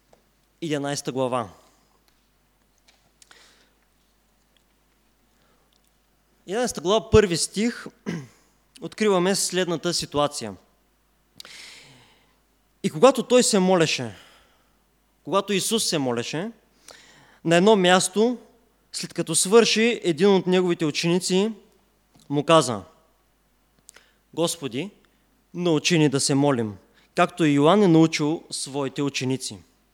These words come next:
Много интересно, м, изискване, желание от страна на учениците: "Господи, научи ни да се молим." Това се случва,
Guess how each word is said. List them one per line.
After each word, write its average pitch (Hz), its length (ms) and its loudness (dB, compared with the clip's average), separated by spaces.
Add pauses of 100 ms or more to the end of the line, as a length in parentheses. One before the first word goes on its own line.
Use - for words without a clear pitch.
(3250)
Много 185 640 2
интересно, 170 840 0 (200)
м, 143 400 -10 (640)
изискване, 139 800 -8
желание 147 640 -2 (560)
от 151 120 -6
страна 170 360 0
на 160 80 -2
учениците: 151 560 -4
"Господи, 160 480 -4
научи 165 380 2
ни 165 100 0
да 131 100 -2
се - 120 -6
молим." 135 360 -4 (1900)
Това 233 180 -2
се 220 140 -4
случва, 220 680 -2